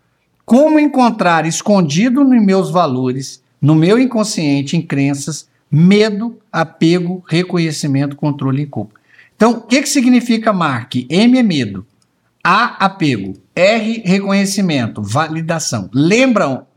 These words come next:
Na, ah, na aula ante-, anterior eu falei que o reconhecimento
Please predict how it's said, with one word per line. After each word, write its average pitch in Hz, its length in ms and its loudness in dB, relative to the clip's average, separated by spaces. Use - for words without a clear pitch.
Na, 156 220 0
ah, 147 320 -2
na 160 140 0
aula 202 260 2
ante-, 190 220 -2
anterior 151 760 0
eu 190 80 0
falei 175 280 -2
que 185 100 -8
o - 20 0
reconhecimento 170 800 -2